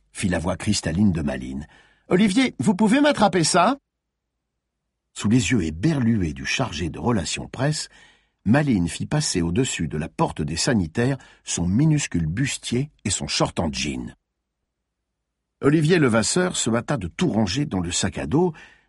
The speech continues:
inquiet malgré lui du regard des touristes du voisinage. Lorsqu'il releva la tête, il n'en crut pas ses yeux. Au-dessus de la porte, au bout de la fine main de la journaliste, pendait un soutien-gorge. «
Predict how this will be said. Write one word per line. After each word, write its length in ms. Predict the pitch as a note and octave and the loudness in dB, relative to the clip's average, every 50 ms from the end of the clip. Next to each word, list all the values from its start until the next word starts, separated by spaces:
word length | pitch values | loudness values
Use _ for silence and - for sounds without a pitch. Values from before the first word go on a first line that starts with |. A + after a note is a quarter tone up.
| _ - | _ 2
inquiet 380 | - C#3 C3+ - - - F#2+ E2+ | 2 2 2 2 -2 -2 -2 0
malgré 440 | E2+ G#2+ C3 C3 G#2 E2+ F#2 G2 F2 | 2 2 2 0 0 -2 -2 0 0
lui 300 | F2 G2+ C3+ E3+ F3 C#3 | 0 0 0 0 -2 -2
du 120 | F#2+ F#2 | -2 -4
regard 320 | - G2 G2+ D3 D3+ C3 | -2 -2 0 0 -2 -2
des 120 | F#2+ E2+ D#2+ | -2 -6 -4
touristes 440 | - - A2+ G#2+ D#3 D3+ - - G2 | -2 0 0 0 0 -2 -2 -2 -2
du 140 | F2 E2+ | -2 -2
voisinage. 800 | F2 F2+ B2 G#2+ E2 D2 C#2+ B1+ A#1+ - - - - - - - _ _ _ _ _ _ _ _ _ _ _ _ _ _ | -2 -2 -2 -2 -2 -4 -6 -6 -6 -6 -8 -8 -10 -12 -16 -18 _ _ _ _ _ _ _ _ _ _ _ _ _ _
Lorsqu'il 340 | - A2+ A2+ - - G2+ F2 | -2 -2 -2 0 -2 -2 0
releva 320 | F#2 G#2+ B2+ A#2+ G2+ A2 F#2+ | 2 2 2 2 2 2 0
la 120 | E2 D#2 | 0 -2
tête, 520 | - - B2 B2 B2 - - - - - _ _ - | -6 -4 -4 -4 -4 -6 -10 -16 -16 -18 _ _ -4
il 220 | A2+ A#2+ B2 B2 G#2 | -4 0 2 2 2
n'en 140 | G#2 A#2 | 2 0
crut 300 | G#2 - - G2+ F#2+ - | -2 -4 -2 -2 -4 -4
pas 160 | _ - C3 A#2 | _ -6 -6 -6
ses 380 | - - - D#2+ D2 - - | -4 -6 -6 -6 -6 -6 -8
yeux. 180 | C#2 C2 - - _ _ _ _ _ _ _ _ _ _ _ _ _ _ _ _ - | -8 -10 -12 -16 _ _ _ _ _ _ _ _ _ _ _ _ _ _ _ _ 0
Au-dessus 580 | A2 A2+ G2 F#2 D3 E3+ D#3+ - - - E3 | 2 2 4 4 4 2 2 2 0 0 0
de 80 | C3 A#2+ | 0 2
la 100 | B2 A#2+ | 0 0
porte, 420 | - - D#2+ - - - - - - - - | 0 -4 -8 -8 -8 -12 -16 -18 -18 -6 0
au 140 | - D3 | 2 4
bout 160 | C#3 D3 F3 C#3+ | 4 4 4 4
de 80 | B2+ | 4
la 120 | A#2+ A#2+ A2 | 4 2 0
fine 280 | - - F#3 F3+ D#3 | 0 0 2 4 4
main 160 | C#3+ C#3 A#2+ | 4 4 2
de 60 | G#2 - | 0 -2
la 80 | D#2 | -2
journaliste, 680 | E2+ F#2 D3 D3 B2 G#2+ G2 A2 C3 C#3 - - - - - - - _ - | -2 0 2 2 4 4 4 2 2 2 0 -2 -4 -6 -6 -8 -20 _ 0
pendait 420 | - D3+ D3+ C#3 A2+ D#3+ E3+ - A#2+ | 4 4 4 4 4 2 0 0 0
un 60 | A2 | 0
soutien-gorge. « 880 | - - E3 D3 - - A2+ F#2 D2+ D#2+ D2+ C2+ - - - - - | 0 0 0 0 2 2 0 0 0 -4 -4 -6 -6 -8 -12 -14 -16